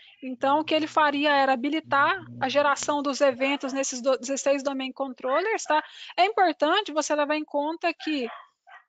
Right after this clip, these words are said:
é, como que é registrado os eventos dele. Você pode auditar aquele que centraliza os eventos, por exemplo. Não necessariamente os dezesseis, né? Claro, é,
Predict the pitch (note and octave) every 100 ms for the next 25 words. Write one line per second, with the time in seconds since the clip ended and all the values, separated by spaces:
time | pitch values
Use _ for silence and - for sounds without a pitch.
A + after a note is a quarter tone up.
0 | _ - - - G3 - - - _ D#4+
1 | G4 - F4+ F4 D#4+ E4+ - C#4+ C#4 D4+
2 | D#4+ D#4 D#4 D4 D4 D4+ F4 C#4+ D4 C#4
3 | A#3 A3 _ _ _ _ _ - C4+ C#4+
4 | D4 E4 D#4+ - D#4 D#4+ D#4 D4+ E4+ F4
5 | E4+ E4 D#4 D#4+ D4+ C#4+ C#4 C#4+ D#4+ D4
6 | D#4+ E4+ C4 - B3 A#3 A3+ A#3 A3 -
7 | - _ _ _ _ _ _ B3+ D4 D#4+
8 | D#4 E4 D#4+ C#4+ D#4 - D4 D#4+ D4 D4
9 | D#4 D4 - C4+ B3+ A#3+ B3 D4 _ _
10 | _ _ _ _ F4+ E4+ D4 - E4 F#4